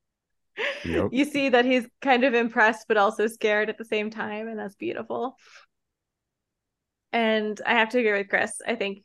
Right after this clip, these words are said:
Speaker 2: like, the strongest part of the film is just the chemistry between Harrison Ford and Sean Connery in those scenes.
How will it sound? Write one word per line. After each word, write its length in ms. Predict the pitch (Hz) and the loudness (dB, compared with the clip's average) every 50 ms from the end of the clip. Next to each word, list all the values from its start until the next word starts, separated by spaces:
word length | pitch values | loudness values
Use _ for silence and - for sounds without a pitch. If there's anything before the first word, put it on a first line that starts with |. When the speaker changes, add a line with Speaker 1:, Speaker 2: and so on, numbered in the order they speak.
| _ _ - | _ _ -6
Speaker 2:
like, 200 | 214 190 190 190 | -4 -4 -4 -6
the 80 | - 196 | -8 -4
strongest 360 | - 214 202 202 202 196 - | -2 -2 -2 -2 -4 -4 0
part 180 | 208 196 190 | 2 2 2
of 80 | 196 196 | 0 -2
the 140 | - 196 - | -6 -8 -4
film 480 | - 190 196 196 190 196 190 190 185 - | -2 -2 0 0 -2 -4 -6 -6 -8 -6
is 240 | - - 185 185 180 | -6 -4 -4 -4 -4
just 260 | - - 196 - - _ _ - | -6 -10 -10 -10 -14 _ _ -4
the 600 | 190 185 185 185 185 185 185 185 190 196 202 196 | -2 -2 0 0 0 0 0 0 0 -2 -4 -6
chemistry 480 | 196 214 185 185 196 190 - 196 196 190 | -8 -8 -8 -8 -8 -6 -4 -4 -2 -2
between 320 | 196 202 - 214 208 214 | -4 -4 -4 -4 -2 -2
Harrison 380 | 220 190 185 190 190 - 220 202 - | -2 -2 -2 -4 -6 -8 -14 -8 -4
Ford 220 | 196 190 190 185 | -2 -2 -2 -2
and 120 | 185 185 190 | -4 -6 -8
Sean 180 | 190 180 185 | -8 -8 -6
Connery 460 | 190 - - - - 214 202 202 202 | -4 -4 -4 -4 -4 -4 -6 -6 -6
in 80 | 202 202 | -8 -8
those 180 | 208 214 220 - | -8 -10 -10 -8
scenes. 500 | 208 214 214 214 208 214 220 - - | -8 -8 -8 -6 -8 -8 -10 -14 -18